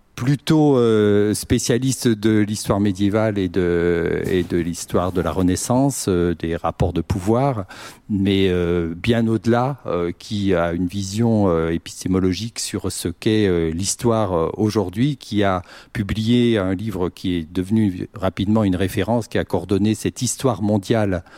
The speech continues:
de la France, euh, qui nous intéresse sans doute aussi ici, puisque, euh, c'est une histoire du, du décentrement. Euh, c'est un autre regard,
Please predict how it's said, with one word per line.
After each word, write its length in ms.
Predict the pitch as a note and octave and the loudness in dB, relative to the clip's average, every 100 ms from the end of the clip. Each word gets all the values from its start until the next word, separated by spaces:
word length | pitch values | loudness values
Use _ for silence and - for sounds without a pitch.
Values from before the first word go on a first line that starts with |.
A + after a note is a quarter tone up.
| - - - - | -20 -20 -20 -12
de 160 | F#2 G2 | -2 0
la 160 | F#2+ | 2
France, 500 | F#2 - C3 D3+ - F#2+ - - - - - - - | 0 2 2 2 0 -6 -6 -18 -20 -20 -20 -20 -2
euh, 180 | F2 E2+ | 0 0
qui 180 | - A2+ | 0 0
nous 220 | A2 C#3 | 2 2
intéresse 380 | C#3 E3+ D#3+ - | 2 2 0 0
sans 260 | - C3 | 0 0
doute 300 | A#2+ C#3+ - - | 2 -2 -2 0
aussi 540 | B2 - - D3+ D3+ | 0 2 -2 -2 -2
ici, 500 | C3 A2+ - D3+ D#3+ - | 0 0 0 0 0 -2
puisque, 340 | - A2 - B2 | -4 -4 0 2
euh, 480 | A#2+ A#2 G#2 G2 F#2 - - | 4 4 2 2 -2 -10 -20
c'est 340 | - G#2 - - | -8 -6 -6 0
une 100 | G#2 | 0
histoire 540 | G2 - A#2+ A#2+ G#2+ | 0 -4 0 0 0
du, 500 | G2 F#2+ F2+ F2 F2 F2+ | -4 -4 -2 -4 -8 -10
du 120 | F#2+ | -4
décentrement. 800 | F#2+ A2 - A#2 - A#2+ A2+ A#2+ _ _ - | 0 0 0 -4 -2 -2 -2 -4 _ _ -8
Euh, 600 | F2+ F2 F2 F2 E2+ E2+ - - | -6 -4 -2 -2 -4 -6 -12 -20
c'est 160 | - G2 | -4 0
un 220 | F2+ G#2+ | 2 4
autre 320 | C3 - B2+ | 4 2 0
regard, 640 | G#2+ A2+ A2 B2 B2 - | 2 0 2 0 0 -4